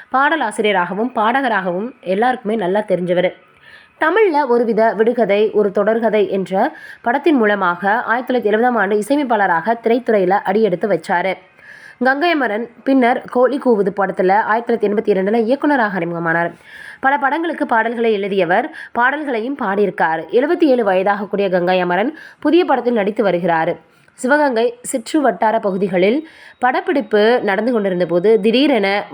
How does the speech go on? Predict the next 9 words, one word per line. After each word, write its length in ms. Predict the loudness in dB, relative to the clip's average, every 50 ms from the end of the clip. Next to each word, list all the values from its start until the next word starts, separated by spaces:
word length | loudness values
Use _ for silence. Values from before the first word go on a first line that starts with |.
| 0
உடல்நலக்குறைவு 540 | 2 2 2 2 0 0 0 -2 0 0 0
ஏற்பட்டிருக்கு. 680 | -2 -2 -4 -6 -10 -10 -10 -10 -4 0 0 0 0 -2 -4 -12 -20 -20 -20 -8 _
இதைத் 240 | 0 0 0 2 2
தொடர்ந்து 240 | 2 2 2 0
அவர் 180 | 0 0 0 0
மானாமதுரை 500 | 0 0 0 0 0 -2 -2 -2 0 0
அரசு 340 | 0 2 0 -2 -2 -2 -2
மருத்துவமனையில் 600 | -2 -2 0 0 0 0 2 2 2 2 0 0
அனுமதிக்கப்பட்டாரு. 800 | -2 -2 -4 -6 -6 -8 -8 -4 -2 -2 0 0 -2 -4 -6